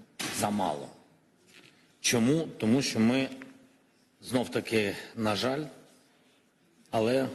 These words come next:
ця війна зробила з нас практичними, дуже практичними.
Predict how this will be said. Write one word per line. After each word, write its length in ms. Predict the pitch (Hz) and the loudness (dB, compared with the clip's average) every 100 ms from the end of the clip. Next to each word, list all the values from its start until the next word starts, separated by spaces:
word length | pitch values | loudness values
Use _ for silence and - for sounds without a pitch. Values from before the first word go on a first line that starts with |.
| - - - - _ | -12 -18 -18 -20 _
ця 180 | - 127 | -2 0
війна 440 | 110 110 110 127 120 | 2 2 2 2 0
зробила 420 | 113 110 120 104 | 0 2 2 2
з 60 | |
нас 440 | 107 110 - - - - _ _ _ _ _ _ - | 2 0 -4 -10 -14 -20 _ _ _ _ _ _ -6
практичними, 760 | 131 123 - 131 - 123 107 104 | -4 -4 0 0 2 0 0 0
дуже 300 | 104 120 113 | 0 2 2
практичними. 800 | 107 117 - 165 - - 127 127 | 0 -4 0 -2 0 0 0 -2